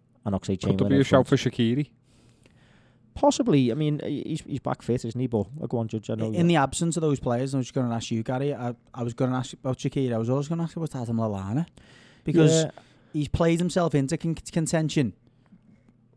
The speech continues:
Speaker 3: in that deeper role, but he is still a player who can play in between the lines and, and gives you something a bit different in, in the way of creativity and linking up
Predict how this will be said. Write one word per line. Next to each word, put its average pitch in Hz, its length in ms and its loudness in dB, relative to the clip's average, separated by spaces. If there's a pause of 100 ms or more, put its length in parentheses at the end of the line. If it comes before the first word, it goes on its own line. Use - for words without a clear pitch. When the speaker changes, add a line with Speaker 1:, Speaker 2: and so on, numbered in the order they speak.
(360)
Speaker 3:
in 143 180 2
that 131 180 0
deeper 127 300 2
role, 151 280 2 (100)
but 147 260 4 (380)
he 139 140 0
is 147 120 0
still 151 220 0
a 139 40 0
player 127 440 0
who 127 140 -2
can 123 360 -6
play 127 480 -4
in 143 100 -4
between 143 300 -2
the 143 80 -2
lines 127 360 -2
and, 110 180 -4
and 123 200 -6
gives 127 260 -2
you 135 200 4 (340)
something 156 400 -2
a 160 40 -4
bit 156 160 -2
different 143 440 -2
in, 139 180 -2
in 135 120 -2
the 131 80 0
way 123 200 0
of 117 180 -6
creativity 127 580 -2
and 127 120 0
linking 131 360 0
up 127 240 0